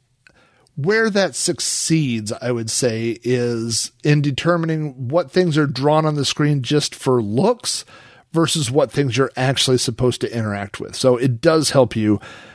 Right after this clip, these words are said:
uh, in that fashion. The cursor is four small arrows that are all pointing inward. So you have this cursor, uh, and then during disk access, the cursor changes to a little snail that shows you that the game is loading.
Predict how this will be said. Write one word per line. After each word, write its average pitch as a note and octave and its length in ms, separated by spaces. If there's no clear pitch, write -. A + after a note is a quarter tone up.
uh, F#2+ 320
in A#2 200
that G#2+ 280
fashion. G2 520
The - 80
cursor A3+ 460
is E3 460
four F#3+ 480
small F3 460
arrows E3+ 460
that D3 120
are C#3+ 100
all C3+ 220
pointing C3 580
inward. E3+ 540
So C3+ 120
you C3+ 100
have B2 140
this A2 180
cursor, E3+ 540
uh, A2+ 260
and C3+ 140
then C#3 120
during C#3+ 300
disk D3 380
access, C#3 460
the D#3 120
cursor C#3+ 340
changes D3 520
to C#3+ 220
a A#2+ 100
little A#2 240
snail B2 600
that G2 180
shows A2 320
you A2+ 100
that G2+ 220
the B2 60
game G#2 500
is G#2 280
loading. F#2 580